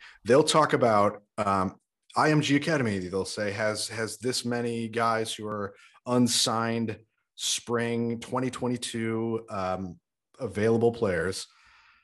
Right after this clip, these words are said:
And they'll say, "Here are the coaching staffs who are,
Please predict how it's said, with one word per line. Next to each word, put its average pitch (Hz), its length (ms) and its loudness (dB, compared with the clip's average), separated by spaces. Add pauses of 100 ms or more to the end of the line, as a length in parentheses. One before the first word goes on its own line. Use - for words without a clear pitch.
(260)
And 110 360 0 (120)
they'll 120 200 0
say, 107 640 0
"Here 165 240 -2
are 160 60 6
the 143 80 -2
coaching 147 360 -2
staffs 101 420 -4
who 107 180 -8
are, 101 240 -4